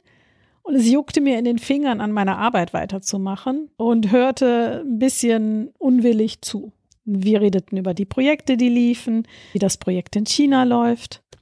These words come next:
Er fragte auch zwischendurch, was ich denn da gerade machen würde, wobei ich schon merkte, so wirklich wichtig war es eigentlich nicht. Also nicht so wichtig, als dass man dann noch bis zehn Uhr hätte sitzen müssen. Und plötzlich rückte er mit dieser Geschichte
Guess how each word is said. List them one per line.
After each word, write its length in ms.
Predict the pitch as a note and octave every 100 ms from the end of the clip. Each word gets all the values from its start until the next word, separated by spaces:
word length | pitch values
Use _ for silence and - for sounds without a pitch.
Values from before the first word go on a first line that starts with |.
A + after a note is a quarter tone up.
| _ _ _ _
Er 100 | G#3+
fragte 420 | - G#3+ G#3+ G#3 G3
auch 80 |
zwischendurch, 580 | - G#3+ - G#3 G3 -
was 160 | G3+ -
ich 180 | D#4 -
denn 160 | C#4
da 120 | C4
gerade 260 | A#3+ A#3+ A#3+
machen 400 | A#3 A#3 A#3+ A3
würde, 480 | A3 A3 A3 A3 A3 -
wobei 260 | G3+ F#3+ G3+
ich 80 | -
schon 180 | G#3+
merkte, 360 | G3 F#3+ - G3
so 420 | E3 E3+ A#3 F4+ B3+
wirklich 560 | G3 C#4+ - C4+ A3
wichtig 440 | A3+ - - E3+ F3+
war 280 | G3 C#4 A3+
es 200 | F#3 -
eigentlich 640 | E3+ F3 E3+ F#3+ E3+ -
nicht. 320 | A3+ E4 - -
Also 180 | A3+ G#3+
nicht 200 | A3+ A#3
so 160 | A#3 G3+
wichtig, 360 | A3+ A3+ -
als 180 | F#3+ -
dass 160 | G3 -
man 160 | G3+
dann 140 | F#3+ F#3
noch 160 | G3+
bis 320 | - F#3+ -
zehn 320 | - A3 G3+ A#3+
Uhr 100 | G#3
hätte 240 | G3 F3+
sitzen 380 | C#4+ - G3 F3+
müssen. 340 | F#3 - D4+ - _ _ _ _ _ _
Und 140 | C#4 -
plötzlich 440 | A4 - F#4+ -
rückte 280 | E4 - C4
er 160 | C#4
mit 200 | C4+ B3
dieser 240 | B3+ A#3 G#3+
Geschichte 680 | F#3 - G#3 - A#3+ A#3+